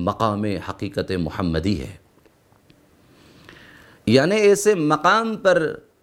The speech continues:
اس فرشتے کو مقرر کیا گیا ہے کہ جو مقام مقام حقیقت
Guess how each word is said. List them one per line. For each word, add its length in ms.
اس 160
فرشتے 500
کو 140
مقرر 560
کیا 300
گیا 340
ہے 160
کہ 100
جو 120
مقام 440
مقام 360
حقیقت 560